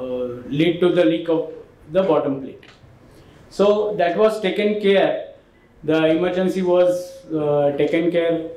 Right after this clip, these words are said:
immediately. The tank was emptied out by loading vessel, and that was of non-classified product. If we, that would have been classified product,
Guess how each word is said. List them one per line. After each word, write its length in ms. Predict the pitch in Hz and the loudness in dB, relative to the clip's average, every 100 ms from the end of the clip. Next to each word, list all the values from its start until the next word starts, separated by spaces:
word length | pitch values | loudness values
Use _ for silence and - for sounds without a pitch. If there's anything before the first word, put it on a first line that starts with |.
| - | -4
immediately. 680 | 156 160 160 160 160 156 156 | 2 4 4 0 4 2 2
The 160 | 160 | 0
tank 260 | 151 151 151 | 2 2 2
was 180 | 151 147 | 2 2
emptied 360 | 147 147 160 | 0 2 4
out 240 | 151 151 151 | 4 2 2
by 120 | 147 | 0
loading 360 | 143 143 151 147 | 2 4 4 4
vessel, 400 | 147 160 156 156 | 2 2 2 2
and 340 | 151 160 - - - - - | 2 0 -4 -18 -20 -20 -8
that 200 | 151 160 | -2 -2
was 160 | 190 208 | 0 0
of 220 | 226 226 | 0 -2
non-classified 800 | 185 175 180 175 165 160 147 139 | -4 -2 0 0 -2 -2 -4 -6
product. 320 | 127 110 - | -8 -10 -10
If 220 | 147 165 190 | -2 -2 0
we, 240 | 180 165 | 0 0
that 260 | 156 160 165 | 0 -2 -2
would 140 | 190 | 2
have 160 | 190 190 | 2 2
been 160 | 185 | -4
classified 480 | 170 160 185 190 190 | -2 -4 -2 -4 -2
product, 340 | 180 180 180 | -2 0 -2